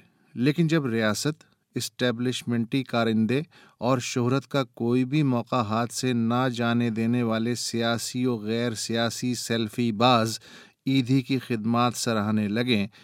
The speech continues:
تو دکھ اور بڑھ جاتا ہے۔ ایسے خواتین و حضرات یہ سوچنے سے مکمل آری ہیں کہ حساس معاشروں کو ایدھی کی ضرورت نہیں ہوتی۔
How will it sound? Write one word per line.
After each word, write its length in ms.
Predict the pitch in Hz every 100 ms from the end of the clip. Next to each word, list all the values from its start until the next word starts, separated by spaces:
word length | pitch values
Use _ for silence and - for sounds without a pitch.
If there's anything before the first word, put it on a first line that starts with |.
| - _
تو 140 | - 117
دکھ 420 | 101 117 127 - -
اور 260 | - 127 123
بڑھ 260 | 107 113
جاتا 460 | 107 101 92 104 98
ہے۔ 100 | 92 - _ _ _
ایسے 240 | 139 139 165
خواتین 500 | - 139 143 170 190
و 40 |
حضرات 500 | 160 120 117 123 127
یہ 160 | 123 131
سوچنے 400 | - 127 - 135
سے 160 | 123
مکمل 580 | 127 104 - 107 120 156
آری 400 | 92 113 113 113
ہیں 180 | 107 120
کہ 140 | 117 131 104
حساس 580 | 101 - 117 127 131 -
معاشروں 580 | 110 110 110 127 123 123
کو 200 | 135 - -
ایدھی 400 | 123 117 - 123
کی 160 | 117
ضرورت 440 | 113 107 107 110 98
نہیں 340 | 98 98 110
ہوتی۔ 360 | 107 110 104